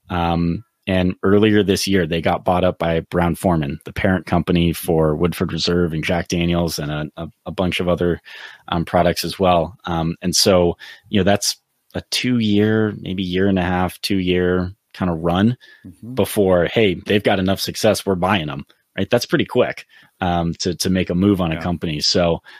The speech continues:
Speaker 1: um, you know, hats off to all those guys that were involved with that team. They did a great job of building the brand, but the larger spirit,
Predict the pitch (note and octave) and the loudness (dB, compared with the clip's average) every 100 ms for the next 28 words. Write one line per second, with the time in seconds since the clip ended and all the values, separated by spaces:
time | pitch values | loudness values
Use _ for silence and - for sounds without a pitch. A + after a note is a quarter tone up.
0 | _ - F2+ F2 E2+ E2 - _ - G#2 | _ -4 0 0 0 -2 -8 _ -4 0
1 | F2 E2+ - - A#2 B2 A#2 F#2 F2+ G2 | 0 -2 -8 -4 0 0 0 2 2 4
2 | G2 - G2 G2+ F#2 E2+ E2 F#2 F#2 F2 | 2 2 2 2 -2 -2 -2 0 0 -2
3 | F2+ E2+ - G#2 F2+ E2 F#2 F2 F2+ F2 | -4 -4 -2 -2 0 0 -2 -2 -4 -4
4 | F2 E2+ - F#2 F2 D#2+ C#2+ F2 E2+ D2+ | -4 -4 -2 -2 -2 -4 -4 -2 -2 -2
5 | F2 D2 - - - - _ - F#2+ F2 | -4 -4 -8 -18 -20 -20 _ -4 -4 2
6 | F#2+ A#2 A2 A#2+ A2 G#2 G2 - - - | 4 4 2 2 4 4 2 -2 -8 -8
7 | - G#2 G2+ | 2 4 4